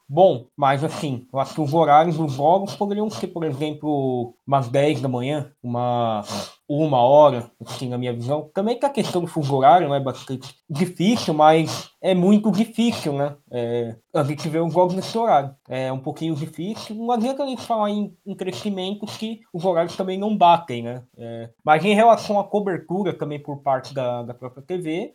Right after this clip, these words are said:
eu não tô vendo a cobertura que deveria ser feita, né? A gente tá falando de uma Copa do Mundo feminina, isso que o, o Nicolas trouxe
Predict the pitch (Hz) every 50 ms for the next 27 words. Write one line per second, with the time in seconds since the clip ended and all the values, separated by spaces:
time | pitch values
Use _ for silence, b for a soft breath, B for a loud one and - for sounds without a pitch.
0 | _ _ - 233 277 330 320 466 466 427 285 240 240 240 254 269 311 330 330 330
1 | 294 285 - 269 226 262 226 214 - - 202 208 226 254 285 294 285 _ _ -
2 | 220 226 233 233 233 208 226 233 208 233 233 233 233 - - 285 285 - 277 220
3 | 180 143 - 131 131 135 135 127 120 131 - - 170 165 190 196 196 185 190 196
4 | 190 180 185 - 180 196 233 - - 320 320 - - - 147 151 151 143 139 147
5 | 190 233 233 - - 151 143 143 135 131 139 165 208 247 269 262 - _ _ -
6 | - - 190 185 - - 202 208 208 202 202 180 170 - _ - 185 170 170 180
7 | 180 180 175 165 151 - - - 160 156 151 143 139 135 - - 135 120 120 120